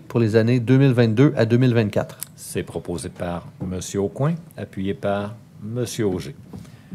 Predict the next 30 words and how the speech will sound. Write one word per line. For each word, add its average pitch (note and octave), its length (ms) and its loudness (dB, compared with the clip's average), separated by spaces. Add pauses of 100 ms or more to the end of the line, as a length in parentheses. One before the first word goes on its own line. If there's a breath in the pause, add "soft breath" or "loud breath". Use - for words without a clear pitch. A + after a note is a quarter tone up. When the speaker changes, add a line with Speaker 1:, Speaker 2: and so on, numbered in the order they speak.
(360 loud breath)
Speaker 2:
C'est - 320 -6
adopté. G2 400 -6 (100)
Huit A#2+ 260 -2
point A#2+ 200 -2
huit, C3+ 200 -2 (300)
Monsieur A2 220 -10
le A#2 60 -8
greffier. A#2+ 280 -6 (600 soft breath)
Speaker 1:
Appropriation C3+ 960 6
au B2+ 80 4
Bureau B2 260 4
de C3 80 8
l'environnement A#2+ 680 6
et A#2 120 0
de A#2 80 4
la A2+ 100 6
transition B2 500 2
écologique A#2 500 4
de A#2 120 2
la A2+ 80 6
Direction A2 400 0
générale A#2+ 500 6
de B2 80 4
la A2+ 140 6
somme C3+ 260 2
de A#2 80 2
trois A#2 260 6
cent B2 200 2
seize G#2+ 320 2
mille D#3 320 8